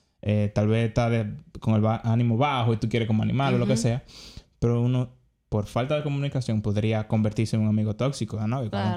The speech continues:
Speaker 1: Caleb llega, Caleb llega a dar golpe, por ejemplo. Entonces, hay muchas cosas así, como que tal vez lo que hace falta es que alguien te, te siente y te diga, "Oye, es tóxico esto para mí.
Speaker 2: Ujú.
Speaker 1: Oye,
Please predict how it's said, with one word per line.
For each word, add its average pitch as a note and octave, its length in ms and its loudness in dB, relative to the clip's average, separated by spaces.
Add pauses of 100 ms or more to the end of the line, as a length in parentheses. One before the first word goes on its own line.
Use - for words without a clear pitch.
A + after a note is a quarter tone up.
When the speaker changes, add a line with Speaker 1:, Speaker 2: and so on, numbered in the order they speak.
Speaker 1:
Caleb G#2 240 -2
llega, B2+ 260 -2
Caleb A2+ 300 -4
llega A#2+ 260 -2
a - 20 -4
dar B2+ 140 -4
golpe, A2+ 360 -4 (300)
por G#2+ 140 -2
ejemplo. G#2+ 420 2 (280)
Entonces, A#2+ 400 2 (260)
hay C3 80 2
muchas C#3 240 2
cosas B2+ 240 0
así, A3 140 -2
como A#2 220 0
que A2+ 100 -2
tal G#2+ 180 0
vez A2+ 360 -4 (760)
lo A2+ 100 -2
que - 80 -2
hace G#2+ 140 -2
falta G#2+ 240 -2
es G2+ 40 -4
que - 80 -6
alguien G2+ 200 -2
te, G2 160 -8 (180)
te G#2+ 100 -2
siente G#2 300 -4
y G2+ 40 -10
te G#2+ 120 -8
diga, G2 320 -10 (120)
"Oye, A2 360 0 (180)
es - 220 -4
tóxico A2 380 -4
esto G2+ 120 -10
para G#2 140 -8
mí. G2+ 120 -8 (260)
Speaker 2:
Ujú. F#3+ 260 -4
Speaker 1:
Oye, G#2 120 2